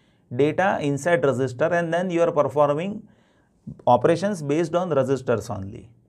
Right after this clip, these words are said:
right? Like when you write move R one comma R two, then you will be thinking like you will be copying R two inside R one, right? But my dear students, this is not allowed with eight zero five one.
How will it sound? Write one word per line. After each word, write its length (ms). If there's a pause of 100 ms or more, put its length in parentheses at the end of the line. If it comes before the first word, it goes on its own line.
(140)
right? 320 (460)
Like 180
when 220
you 180
write 260
move 460
R 180
one 180
comma 200 (180)
R 100
two, 220 (520)
then 440 (260)
you 120
will 100
be 140
thinking 420
like 160
you 100
will 80
be 120
copying 420
R 240
two 140
inside 400
R 160
one, 260 (320)
right? 300 (360)
But 200
my 120
dear 160
students, 600 (340)
this 220
is 160
not 360
allowed 340
with 200
eight 180
zero 280
five 260
one. 240